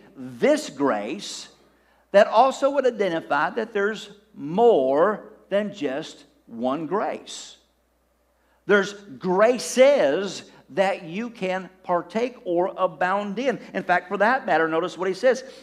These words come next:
He says, "You were abounding in grace of faith, of speech and knowledge, in all diligence, in your love for us. But see that you abound in this grace."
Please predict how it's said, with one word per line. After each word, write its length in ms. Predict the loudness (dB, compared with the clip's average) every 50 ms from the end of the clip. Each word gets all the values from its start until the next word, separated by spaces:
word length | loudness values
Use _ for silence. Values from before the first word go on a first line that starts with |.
| -10
He 120 | -8 -8 -4
says, 340 | 0 0 0 0 -2 -4
"You 140 | -4 -4 -4
were 420 | -4 0 2 6 6 6 6 4 4
abounding 1160 | 4 4 4 4 2 0 -2 0 2 0 0 0 -2 -2 -4 -4 -4 -4 -6 -8 -10 -10 -10 -14 -20 _ _ _ _ _ _ -2
in 260 | -2 0 0 0 -2
grace 460 | 0 2 2 2 2 2 0 -4 -4
of 240 | -2 -2 -2 -2 -2
faith, 380 | -2 0 0 0 0 -2 -6 -6 -4
of 160 | -4 -4 -4
speech 540 | -6 -12 -14 -4 -2 -2 -2 -2 -4 -12 -8 -6
and 160 | -6 -4 -4
knowledge, 480 | -4 -2 -2 -2 -2 -4 -6 -10 -14 -20 -20 -12 _
in 120 | -6 -6 -4
all 320 | 0 0 2 0 0 0
diligence, 500 | -2 -2 -2 -2 -4 -6 -8 -10 -8 -8
in 80 | -6 -2
your 140 | -2 0
love 260 | 2 4 4 4 2 2
for 160 | 4 4 6
us. 220 | 6 4 2 -2 -12 -18 -20 -20 -6
But 280 | 4 6 6 6 6 4
see 480 | -4 -10 -10 -8 -8 -8 -6 -4 -4 0
that 280 | 0 0 0 -2 -4
you 160 | -2 2 2
abound 720 | 2 4 4 2 2 2 4 4 4 4 4 2 0 -2 -4 -8 -16 -18 -10 -6
in 380 | -2 0 0 0 -2 -4 -6 -8
this 560 | -10 -8 -6 -6 -6 -4 -4 -4 -4 -6 -6
grace." 800 | -2 4 6 6 6 6 4 0 -4 -8 -14 -14 -14 -16 -18